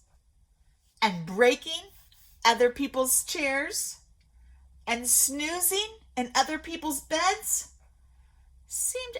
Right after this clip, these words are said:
ever slightly familiar to her. And it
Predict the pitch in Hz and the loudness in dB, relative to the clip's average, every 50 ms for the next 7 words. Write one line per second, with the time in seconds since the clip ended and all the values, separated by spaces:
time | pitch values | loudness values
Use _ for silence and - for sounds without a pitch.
0 | - - 440 494 508 - 605 587 571 - - - - 440 427 415 427 - - 392 | -4 -2 -2 -2 0 0 0 0 2 2 0 0 0 0 -2 -2 -2 -4 -6 -8
1 | 403 427 - - 480 480 480 494 508 523 571 605 508 349 233 170 156 - - 208 | -8 -8 -6 -6 -6 -6 -6 -4 -4 -4 -2 -2 -2 -2 -4 -4 -6 -6 -8 -10
2 | - - - 247 208 156 135 - - - - - - - _ _ _ _ _ _ | -10 -8 -6 -2 -2 -2 -2 -4 -8 -12 -20 -20 -20 -20 _ _ _ _ _ _
3 | _ _ _ _ _ _ _ - _ - - - - - - - - - - - | _ _ _ _ _ _ _ -20 _ -20 -20 -20 -20 -20 -20 -20 -20 -20 -18 -16
4 | 196 175 170 185 - | -14 -12 -12 -14 -16